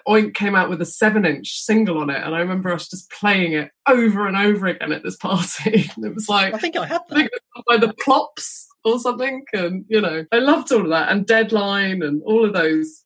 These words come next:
Speaker 1: comics. I mean, you know,
Speaker 2: Yeah, oh God,
Speaker 1: I d-, I
Speaker 2: Deadline
Speaker 1: miss
Speaker 2: was amazing. I loved
Speaker 1: I
Speaker 2: Deadline.
Speaker 1: missed a lot of Nick's run in it. I caught the tail end of Deadline, so I got it when I went to, through Tank Girl. A friend of me, mine, had, one of our bartenders, had given me Tank Girl when I was,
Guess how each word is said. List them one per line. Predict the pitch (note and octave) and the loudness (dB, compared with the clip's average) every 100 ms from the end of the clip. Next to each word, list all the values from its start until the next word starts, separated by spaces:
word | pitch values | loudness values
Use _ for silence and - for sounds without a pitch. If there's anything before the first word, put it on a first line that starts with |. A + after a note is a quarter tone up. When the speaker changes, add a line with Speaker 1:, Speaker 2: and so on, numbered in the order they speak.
| - | -10
Speaker 1:
comics. | E3 D#3 - | -8 -8 -8
I | E3+ | -6
mean, | D#3+ D#3 D#3 _ | -2 -4 -6 _
you | - | -8
know, | D#3 D3+ D3+ D3+ | -6 -4 -6 -8
Speaker 2:
Yeah, | E3 | -8
oh | D3+ | -8
God, | - G3+ | -2 0
Speaker 1:
I | |
d-, | G#3 | 4
I | G#3+ | 4
Speaker 2:
Deadline | A3 D3 | 4 2
Speaker 1:
miss | D4 | 0
Speaker 2:
was | G#2+ | -4
amazing. | A2 B2+ C3 A2 G#2 | -12 -10 -10 -12 -16
I | |
loved | A2 B2 C#3+ - | -16 -10 -12 -10
Speaker 1:
I | A2 | -14
Speaker 2:
Deadline. | A2 A3 A#3 B3 | -2 -2 0 -4
Speaker 1:
missed | D4 - _ _ _ - | -6 -6 _ _ _ -4
a | |
lot | A3+ B3 A3 | 0 2 0
of | G3+ | 0
Nick's | A3 A3+ A3+ - | 2 4 2 -4
run | F#3 D3+ | -6 -4
in | C3 A2 | -4 -4
it. | A#2+ - | -6 -2
I | F#3 F#3 | 0 0
caught | - F#3 | -2 -6
the | D#3 - | -6 -4
tail | G#3 F3+ F3 | 0 2 2
end | E3 E3 | 0 -2
of | D3+ | -2
Deadline, | D3+ D3 - D3+ | -2 -4 -4 -8
so | D3 D3 D3+ | -4 0 0
I | |
got | D#3 E3+ | 2 0
it | D3+ - | 0 -2
when | D3 D3+ D3+ C#3+ - | -2 2 2 0 -4
I | F3 | -2
went | G3 D3+ | 0 0
to, | F#3+ D#3+ - _ - | -2 -2 -6 _ -2
through | - G#3 F3+ - - | 2 4 2 -4 -4
Tank | G3+ F3 | -2 -2
Girl. | - - D3 | -4 -6 -6
A | |
friend | C#3+ F#3 E3+ | -2 0 0
of | D3+ | 0
me, | D3+ D3 | 0 0
mine, | F3 D3+ D3 | -2 0 4
had, | D3 D3 _ _ - | 2 0 _ _ -4
one | D#3+ | -2
of | D3+ | 0
our | C#3+ | 0
bartenders, | D#3 D#3 D3+ C#3 C#3+ C#3+ | 2 2 0 -6 -6 -6
had | D3 D3 | -6 0
given | F3+ D#3+ | 0 2
me | D3 | 2
Tank | C#3+ F3 D#3 | 2 -2 -2
Girl | D3+ C#3 | -4 -8
when | D3+ C#3+ | -8 -8
I | |
was, | C#3+ | -8